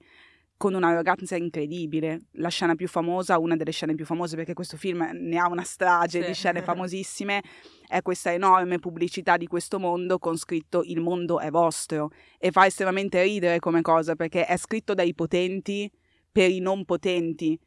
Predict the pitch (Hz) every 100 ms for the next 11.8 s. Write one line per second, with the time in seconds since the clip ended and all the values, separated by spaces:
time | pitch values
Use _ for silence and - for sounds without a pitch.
0 | _ _ _ _ - 170 170 170 170 175
1 | 165 214 - 202 226 220 190 175 175 208
2 | 185 202 - 180 170 185 202 202 170 170
3 | 170 180 175 - 170 160 170 175 - -
4 | 160 165 180 151 156 151 160 170 185 -
5 | 160 151 160 160 - 160 156 156 175 170
6 | 165 147 165 165 160 - 147 160 156 156
7 | 143 170 160 151 _ 156 156 165 - 160
8 | 151 147 _ - 160 - 170 170 - 170
9 | 180 165 - 202 214 165 160 165 160 165
10 | 175 175 175 160 156 165 170 156 151 160
11 | 156 - 165 185 160 151 - 170